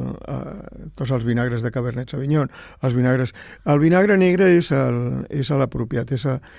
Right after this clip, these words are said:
és el seu, però inclús ara es fan barreges, perquè dius, «Ostres, hi posarem una miqueta de vinagre de poma, que és més àcid,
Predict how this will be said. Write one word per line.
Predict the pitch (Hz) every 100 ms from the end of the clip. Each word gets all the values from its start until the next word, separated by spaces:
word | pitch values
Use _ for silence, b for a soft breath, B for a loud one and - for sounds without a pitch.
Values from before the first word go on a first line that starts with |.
| B -
és | 147
el | 143 135
seu, | - 135 120 B B -
però | 151 151 175 - _ _
inclús | - 151 131 147 127
ara | 131 139
es | 156
fan | 185 170
barreges, | 127 127 139 127 120
perquè | 135 127 135
dius, | 123 - B B -
«Ostres, | 127 165 123 -
hi | 190
posarem | 131 135 143 139 147 139 B B B -
una | 139 143
miqueta | 143 160 156
de | 120
vinagre | 117 127 135
de |
poma, | 131 147 113
que | 113
és |
més | 120 120
àcid, | 156 135